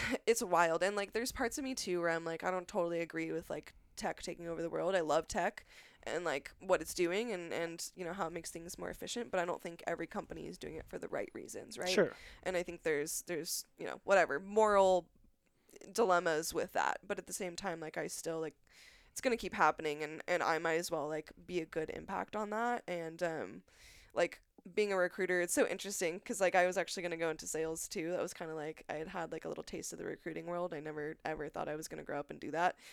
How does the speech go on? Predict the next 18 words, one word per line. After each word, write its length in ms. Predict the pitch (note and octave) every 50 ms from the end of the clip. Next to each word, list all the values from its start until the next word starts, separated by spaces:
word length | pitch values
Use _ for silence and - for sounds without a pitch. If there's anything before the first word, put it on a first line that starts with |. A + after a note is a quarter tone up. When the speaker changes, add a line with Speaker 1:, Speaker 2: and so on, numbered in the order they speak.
| - - - - - -
Speaker 1:
Um, 260 | G3 F#3+ F3 D#3+ F3
so 120 | - G3+
I 40 | F3+
was 100 | F3 G3
like, 160 | G#3 F#3 F3+
"Well, 260 | D4 F4+ G#4 G#4 G#4 G4+
you 100 | F#4+ G4+
know, 140 | F4+ E4 E4+
kinda 220 | - - F4+ F#4 E4
like 180 | C4+ D4 C#4
that, 260 | - A#3 B3+ C4+ B3+
but, 80 | A#3 A3
like, 160 | G#3 G3 -
sales 360 | - - A#3+ C4 B3 A#3+ - -
would 80 | D#3+
be 80 | - -
dope. 380 | - - - - - - - -
Like, 420 | - - G2 G#2 - - - -